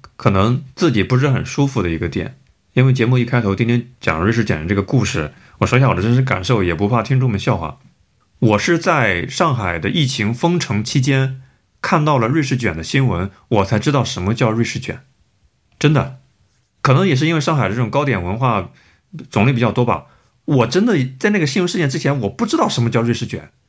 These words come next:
就特别的 <laughs> 知识盲区无知。我再跟你说一下，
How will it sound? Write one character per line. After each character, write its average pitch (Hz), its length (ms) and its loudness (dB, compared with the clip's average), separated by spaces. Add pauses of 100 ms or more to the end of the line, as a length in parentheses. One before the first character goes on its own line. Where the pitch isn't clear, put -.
(260)
就 156 100 -2
特 240 180 2
别 143 160 2
的 139 140 2 (240)
<laughs> 139 320 0
知 160 140 0
识 151 160 -2
盲 104 220 0
区 127 140 -2
无 104 200 -2
知。 101 320 -6 (680)
我 131 100 2
再 185 120 2
跟 175 100 0
你 139 60 2
说 127 180 0
一 - 20 -2
下， 98 260 -4